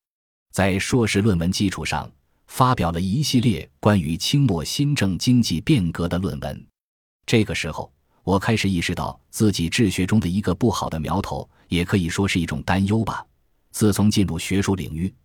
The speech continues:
自己的兴趣、阅读和写作范围都不过在辛亥革命和革命的前十年，我开始对自己狭隘的眼光有些隐忧，开始思考怎样突破这样一个极小的格局。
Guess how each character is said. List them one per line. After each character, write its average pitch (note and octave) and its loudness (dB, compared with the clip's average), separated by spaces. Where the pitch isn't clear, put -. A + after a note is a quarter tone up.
自 G2+ 2
己 - -4
的 D#2+ -6
兴 F2+ 0
趣、 - -10
阅 C#3+ 4
读 G2+ 0
和 F#2 -2
写 E2 -4
作 G2+ 0
范 E2 -2
围 C2 -10
都 G#2+ 4
不 A2 2
过 E2+ 0
在 D#2 -4
辛 A2+ 2
亥 F2 -2
革 F#2 2
命 G2 4
和 E2+ -4
革 G2 0
命 A#2+ 6
的 D#2+ -6
前 G2 0
十 - -2
年， - -8
我 F#2+ 2
开 A2+ 2
始 F2 -2
对 G2 2
自 F#2+ 0
己 E2 -4
狭 - -2
隘 G2 0
的 E2 -4
眼 C#2+ -6
光 G#2 2
有 E2 -4
些 G2+ 0
隐 D#2 -6
忧， G#2+ 0
开 - -2
始 F2 -4
思 G#2 -2
考 - -8
怎 D#2 -2
样 F2+ 2
突 A#2+ -2
破 - -2
这 G#2 2
样 D#2+ -2
一 F2 -2
个 F2 -4
极 G#2 0
小 D2+ -4
的 - -10
格 E2+ -6
局。 D#2+ -8